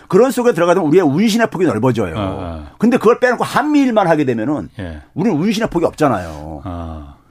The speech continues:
Speaker 1: 그러니까 우리는 운신의 폭을 만들기 위해서는 다자협의체에 가능한 한 이걸 만들어서
Speaker 2: 예.
Speaker 1: 그 속에서 우리의 국익을
Speaker 2: 음.
Speaker 1: 가능한 한 좀 챙겨야 되는 거예요.
Speaker 2: 어,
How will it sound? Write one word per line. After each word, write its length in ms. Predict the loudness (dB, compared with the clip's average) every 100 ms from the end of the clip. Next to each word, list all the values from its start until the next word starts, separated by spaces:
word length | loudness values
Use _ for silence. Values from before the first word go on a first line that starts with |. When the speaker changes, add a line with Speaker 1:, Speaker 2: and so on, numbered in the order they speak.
| -20 -4
Speaker 1:
그러니까 200 | 0 2
우리는 260 | 2 2
운신의 300 | 0 0 -2
폭을 220 | 2 2
만들기 340 | 2 0 0 2
위해서는 380 | 2 2 -2 -4
다자협의체에 720 | -2 2 2 0 -2 -2 0
가능한 320 | 2 2 4
한 100 | 4
이걸 160 | 4 2
만들어서 760 | 2 2 2 0 -2 0 -2
Speaker 2:
예. 240 | -4 -8 -10 -2
Speaker 1:
그 100 | 0
속에서 300 | 2 2 2
우리의 340 | 0 0 0
국익을 320 | 0 0 0
Speaker 2:
음. 20 | 2
Speaker 1:
가능한 340 | 2 2 2
한 80 | 2
좀 100 | 0
챙겨야 300 | -2 0 2
되는 160 | 2 0
거예요. 320 | -2 -6 -8
Speaker 2:
어, 240 | -8 -8